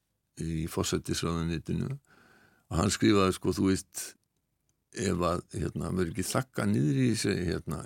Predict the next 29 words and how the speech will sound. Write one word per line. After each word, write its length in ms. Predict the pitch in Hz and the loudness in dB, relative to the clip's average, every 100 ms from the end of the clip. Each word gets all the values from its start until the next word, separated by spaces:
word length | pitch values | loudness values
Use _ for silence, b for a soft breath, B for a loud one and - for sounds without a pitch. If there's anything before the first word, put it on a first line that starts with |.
| 107 | -8
í 40 | |
þessari 480 | - - 85 76 - - | -6 -6 -4 -4 -6 -8
kettlingu," 800 | - 107 127 123 123 139 147 139 | -8 -4 -2 -2 0 -2 -2 -6
getum 300 | 107 98 110 | -6 -6 -6
við 60 | 110 | -4
sagt, 260 | 131 - 98 | -4 -4 -4
og 60 | |
svo 120 | - 95 | -2 0
nota 280 | 101 101 98 | 0 0 -2
hann, 180 | 90 - | -2 -4
sko, 320 | - 87 82 - _ - - - - | -6 -6 -6 -10 _ -18 -18 -16 -2
ennþá 320 | 101 113 123 | 0 2 4
ljótara 400 | 120 127 131 117 | 4 4 4 4
orð 240 | 131 156 - | 4 2 -2
sem 160 | 101 | -2
að 140 | 98 104 | 0 0
við 220 | 110 - | -2 -4
förum 280 | - 110 110 | -4 -2 0
ekki 160 | 110 110 | -2 0
með 220 | 110 110 | 0 2
hér, 220 | 113 185 _ B B B B - | 0 0 _ B B B B 0
þá 180 | 98 - | 0 2
handjárna 580 | - 151 - 123 120 120 | 2 2 4 2 4 2
hann 160 | 110 | 0
sjálfur 480 | 113 - 151 151 120 | 0 2 2 4 2
og 100 | 110 | 2
dreg 340 | 113 127 127 120 | 2 4 4 2
hana 180 | 107 104 | 0 0
út. 240 | 123 123 | 0 -2